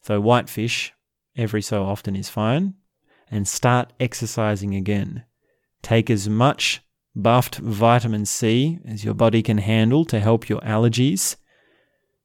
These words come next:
Don't take antihistamines unless you really need to.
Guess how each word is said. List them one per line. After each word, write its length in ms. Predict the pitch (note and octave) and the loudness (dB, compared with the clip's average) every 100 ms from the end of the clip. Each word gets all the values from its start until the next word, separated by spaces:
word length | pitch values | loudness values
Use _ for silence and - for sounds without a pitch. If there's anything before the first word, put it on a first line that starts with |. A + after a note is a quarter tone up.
| _ - | _ -2
Don't 260 | A2 A#2 | 0 2
take 260 | - A#2 A2 | 2 2 2
antihistamines 1000 | - A#2 G#2+ A2 A#2+ C3+ B2 C3 D#3+ C#3 | 0 2 2 2 2 2 4 4 4 2
unless 380 | A#2 A#2+ - | 4 2 2
you 140 | A#2 G#2+ | 0 2
really 320 | G#2+ A2+ A2 | 4 4 4
need 240 | G#2+ A2+ A2+ | 4 2 2
to. 300 | C3 E3+ | 2 2